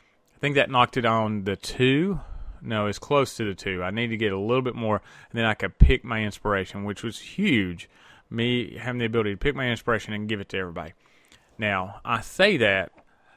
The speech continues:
and I'm gonna tell you, this happens, and it happened to me in every match. I totally forgot about the teleporter.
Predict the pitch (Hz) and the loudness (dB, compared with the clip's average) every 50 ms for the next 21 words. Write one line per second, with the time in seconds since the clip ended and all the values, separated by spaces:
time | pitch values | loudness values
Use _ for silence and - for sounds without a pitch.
0 | _ _ _ _ _ _ _ _ _ _ _ - 113 107 104 104 101 92 107 110 | _ _ _ _ _ _ _ _ _ _ _ -4 -2 -2 0 -2 -2 -2 -2 0
1 | 113 110 117 120 123 117 - 143 139 131 120 104 101 98 95 92 95 95 98 101 | 2 4 4 4 2 2 0 2 2 2 2 0 0 -2 -4 -4 -4 -2 -2 -4
2 | 104 - - 113 117 120 120 - 104 101 92 92 95 95 - - - - - - | -2 -2 0 2 4 4 2 2 -2 -4 -4 -6 -8 -10 -12 -12 -14 -14 -14 -10
3 | - 104 101 95 - 113 113 113 120 120 117 113 107 - - 113 110 104 98 98 | -8 -8 -6 -4 0 2 2 2 2 2 0 0 0 -2 -2 -2 -2 -2 -2 -2
4 | 101 104 104 110 107 104 98 95 - - - _ - 113 117 120 120 117 - - | -2 -2 -2 -2 -2 -2 -2 -4 -6 -10 -16 _ -6 -2 0 0 0 0 0 0
5 | 120 120 120 123 117 - - 113 104 98 95 95 92 92 90 - - - 107 98 | 0 2 2 0 -2 -2 -2 -2 -2 0 0 -2 -4 -6 -6 -8 -8 -6 -6 -6
6 | 90 82 - 73 71 69 52 | -6 -6 -8 -10 -10 -10 -10